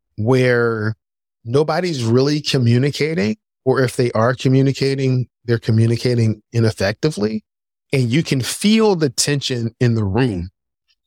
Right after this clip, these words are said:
with everything that's going on. Another thing that poor communication leads to from a team dynamic is poor decision-making,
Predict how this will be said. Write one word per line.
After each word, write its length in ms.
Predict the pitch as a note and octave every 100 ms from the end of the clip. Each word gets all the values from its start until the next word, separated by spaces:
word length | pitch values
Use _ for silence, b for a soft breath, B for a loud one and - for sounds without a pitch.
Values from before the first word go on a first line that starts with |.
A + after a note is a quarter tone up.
| _
with 200 | C3+ C3+
everything 600 | C#3+ C#3+ C#3 C3+ B2 G#2 - _ _ -
that's 400 | A#2+ B2 - - _ _ _ _ _ _ _ A#2
going 280 | A2+ A#2 G#2
on. 280 | F#2 F2 F2+ _ _ _ _ _ -
Another 440 | C3 C3 F3 A3
thing 340 | F#3 F3 D#3+ C#3+
that 280 | B2+ A#2 -
poor 220 | C#3+ C3
communication 840 | C3 B2 A2+ A2+ A#2 - A2+ G#2+ -
leads 440 | A2 B2 B2 -
to 280 | - A#2+ A2+
from 220 | A2+ A2+
a 40 | G#2
team 280 | - D#3+ G3
dynamic 520 | G2+ F#2 F#2 G2+ G2 _ _ _ _
is 180 | E3 E3+
poor 320 | - A3 A#3
decision-making, 920 | A3 G3+ A3 A#3+ E3 G#2 E2+ C3 D3